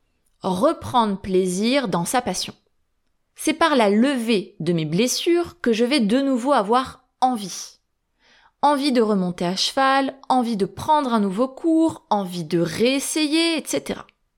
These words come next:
Par exemple, lors d'une dernière séance avec, euh, une jeune femme, on en était à la deuxième séance de retraitement d'un accident qu'elle avait vécu.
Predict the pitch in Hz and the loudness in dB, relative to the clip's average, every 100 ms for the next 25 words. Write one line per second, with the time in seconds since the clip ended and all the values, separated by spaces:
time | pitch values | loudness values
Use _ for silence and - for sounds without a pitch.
0 | _ _ _ _ - 180 170 220 311 - | _ _ _ _ -4 -2 0 0 0 -2
1 | - _ _ 214 233 233 220 247 254 254 | -20 _ _ -2 0 2 2 2 0 -2
2 | 247 277 254 254 262 226 190 196 - 190 | -4 -2 0 0 0 -2 0 -2 0 -2
3 | 170 - 202 196 208 208 - 220 214 196 | 0 -2 -2 0 0 0 0 0 0 -4
4 | - - - _ - 208 214 226 226 277 | -10 -20 -20 _ 0 2 4 2 2 2
5 | 214 190 180 247 247 240 233 - 226 226 | 2 2 2 0 2 0 -2 0 2 2
6 | 226 - - 175 196 - - 208 208 214 | 0 -4 -8 -2 -2 -2 -6 -6 -2 0
7 | 214 208 196 175 175 170 170 175 - - | 0 -2 -6 -6 -4 -6 -6 -8 -8 -8
8 | 190 214 226 185 175 175 175 - | -6 -6 -4 -4 -2 -2 -4 -4